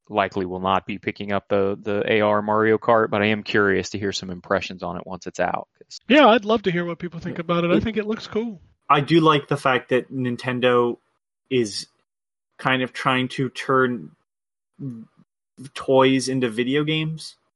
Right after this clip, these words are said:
Speaker 3: Like, they didn't just give you a remote control car. They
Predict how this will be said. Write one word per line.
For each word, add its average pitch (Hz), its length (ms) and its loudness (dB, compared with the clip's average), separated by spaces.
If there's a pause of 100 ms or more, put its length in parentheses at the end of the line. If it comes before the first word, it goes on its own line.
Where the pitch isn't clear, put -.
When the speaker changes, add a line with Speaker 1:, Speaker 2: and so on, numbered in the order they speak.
(120)
Speaker 3:
Like, 127 140 2
they 143 100 4
didn't 165 180 4
just 156 140 -4
give 156 120 4
you 151 120 8
a 139 40 8
remote 135 260 6
control 131 300 -2
car. 107 540 4 (600)
They 123 480 2